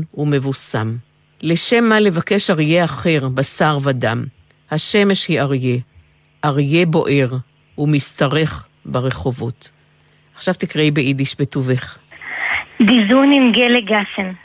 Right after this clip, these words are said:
Speaker 2: די הייזער זיינען אין געלע בלעך קוואדראטן, אויף א בלויען טוך געווארפן. אין קאנטיקע גאסן פון געלן שטייפן מעטאל, שמעקט מיט קלעפיקן ליכט, מיט קלייסטעריקן בלעך און וואסערדיקן גלאז.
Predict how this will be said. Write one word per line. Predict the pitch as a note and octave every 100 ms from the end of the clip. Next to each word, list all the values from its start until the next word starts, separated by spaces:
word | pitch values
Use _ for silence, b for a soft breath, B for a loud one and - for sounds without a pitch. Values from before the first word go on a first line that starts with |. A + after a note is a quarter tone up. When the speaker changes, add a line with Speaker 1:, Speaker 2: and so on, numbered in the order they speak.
| - - _ _ -
Speaker 2:
די | A3 G#3+
הייזער | B3+ C#4 C#4 C#4+ C4
זיינען | A#3+ A3
אין | A3 A3
געלע | A3+ A#3+ B3
בלעך | G3+ G#3+ A3+ -
קוואדראטן, | - G#3 G#3 G3+ G#3 G3+ A3 G#3+ A3 B B B B
אויף | - G#3+ A3
א |
בלויען | F#3+ A3 A#3+ A#3+
טוך | A3+ A#3 A3 G3+
געווארפן. | G#3 F3 G3 F#3+ F#3 F#3 F3+ - - B B B B B B -
אין | A#3+
קאנטיקע | A#3 C4 C#4 D4 - C4+
גאסן | G3+ G3+ G3+ A#3 A3+ A3+ -
פון | A#3 G#3+
געלן | G#3 A3+ A#3 A#3+
שטייפן | - - G3+ G#3 - A3
מעטאל, | G3+ - F#3 F#3 G3 - _ - B B
שמעקט | - - A#3+ B3+ - -
מיט | A#3 G#3 -
קלעפיקן | A#3 A#3 A#3 A#3+ A#3
ליכט, | G3+ G3+ - - - - - _ -
מיט | A3 -
קלייסטעריקן | - A3 A3+ - A#3 A3 - A#3 G3+
בלעך | F#3 F#3+ F#3 - - _ -
און | G#3
וואסערדיקן | F#3 G3+ G3 A3 G3 G3 - G3+
גלאז. | F3+ E3+ D#3+